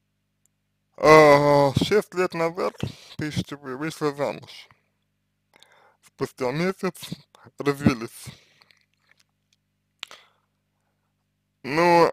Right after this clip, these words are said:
а, я думаю, возникает вопрос, а, что спровоцировало развод, ведь, а, получается, что совсем недолго, недолго вы пробыли в браке.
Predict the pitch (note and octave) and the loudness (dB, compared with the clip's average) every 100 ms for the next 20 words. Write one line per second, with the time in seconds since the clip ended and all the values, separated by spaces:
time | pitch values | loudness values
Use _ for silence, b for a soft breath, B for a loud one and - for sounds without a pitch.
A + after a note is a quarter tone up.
0 | - D3 D3+ D#3 D#3 D#3 D#3 D#3+ D#3 D#3 | 0 4 8 8 8 8 6 6 4 4
1 | D3+ D3 C#3+ C#3+ D3 D#3 C3 C3+ D#3 G3 | 0 0 0 -6 -2 0 2 0 -2 0
2 | D#3+ A2+ - - - B2+ B2+ B2+ A#2 A2 | 0 0 -6 -16 -16 -6 -4 -2 -4 -4
3 | A#2 G2+ C2 G1+ G1+ - _ _ _ _ | -6 -8 -14 -20 -20 -20 _ _ _ _
4 | _ _ _ _ - - B2 - A#2+ B2 | _ _ _ _ -18 -8 -8 -8 -6 -4
5 | B2 - G3 C3 G2 - - _ _ _ | -6 -10 -8 -4 -4 -6 -10 _ _ _
6 | _ B2 B2 B2 A#2 A#2 - - A#2 A2+ | _ -2 -2 -4 -6 -6 -6 -16 -20 -20
7 | - - - _ _ A#2 A#2+ A2+ A2+ A2 | -20 -20 -20 _ _ -2 -2 0 -2 -6
8 | B2+ B2 - A#2 A#2 - A#2 - - B2 | -10 -12 -10 -10 -12 -16 -18 -20 -14 -8
9 | C3 B2 b b b b _ - A#2 - | -8 -8 b b b b _ -8 -6 -6
10 | C3+ B2+ C3+ C#3+ E3+ D#3 C#3 - - D#3+ | -6 -6 -6 -8 -4 -6 -6 -12 -10 -8
11 | E3 D#3+ A#2+ A2 A2 A2 - - - _ | -6 -6 -6 -8 -8 -10 -14 -20 -20 _
12 | _ _ _ _ _ _ _ _ _ _ | _ _ _ _ _ _ _ _ _ _
13 | B B B _ - B2+ C3 A2+ A2+ C3+ | B B B _ -6 -4 -4 -8 -8 -4
14 | A2+ - - | -4 -4 -8